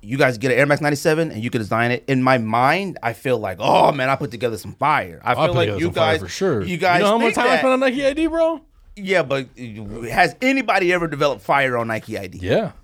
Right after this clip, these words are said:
Speaker 1: N-, what, what, what they've had on the, no, you haven't.
Speaker 2: Yeah.
Speaker 1: If you were talking about them K D fives, you smoking. That's
Speaker 2: Those
Speaker 1: good.
Speaker 2: K D fives are fire, bro.
Speaker 1: Yeah, all right. That's my whole point.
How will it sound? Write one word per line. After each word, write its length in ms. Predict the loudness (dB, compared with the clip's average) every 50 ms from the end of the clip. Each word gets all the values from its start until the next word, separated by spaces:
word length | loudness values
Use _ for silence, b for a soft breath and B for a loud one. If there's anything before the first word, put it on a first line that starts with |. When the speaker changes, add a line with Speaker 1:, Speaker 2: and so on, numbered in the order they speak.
| -20 -14 -10
Speaker 1:
N-, 240 | -8 -6 -6 -8 -4 -2
what, 160 | -2 0 0
what, 180 | 0 -4 -2 0
what 100 | 0 0
they've 140 | 0 0 2
had 220 | 4 4 4 4
on 120 | 2 -2 -4
the, 60 | -6
no, 140 | -6 -6 -6
you 140 | -6 -8 -12
haven't. 320 | -14 -16 -16 -14 -14 -12 -10
Speaker 2:
Yeah. 220 | -8 -8 -8 -6 -6
Speaker 1:
If 100 | -2 0
you 80 | 2 2
were 40 | 2
talking 80 | 2 2
about 100 | 0 0
them 160 | 0 -2 -2
K 240 | -4 -2 0 0 2
D 100 | 2 2
fives, 500 | 2 4 6 6 6 4 2 -2 -4 -8
you 80 | -8 -10
smoking. 500 | -8 -6 -6 -6 -6 -6 -10 -16 -18 -20 -20 -20 -18 -16 -16 -16 -16 -14 -10
That's 120 | -6 0
Speaker 2:
Those 120 | 2 2 4
Speaker 1:
good. 40 | 4
Speaker 2:
K 80 | 4 2
D 60 | 2
fives 200 | 2 0 -2 -2
are 80 | -4 -4
fire, 300 | -4 -4 -4 -4 -6 -6
bro. 80 | -6 -6 -6 -6 -4
Speaker 1:
Yeah, 60 | -6 -6
all 40 |
right. 220 | -6 -8 -8 -10 -10 B B B B B B B B B B B B -20 -20 -4 0
That's 160 | 0 0 2
my 100 | 2 2
whole 180 | 2 2 0 0
point. 280 | -2 -8 -10 -10 -12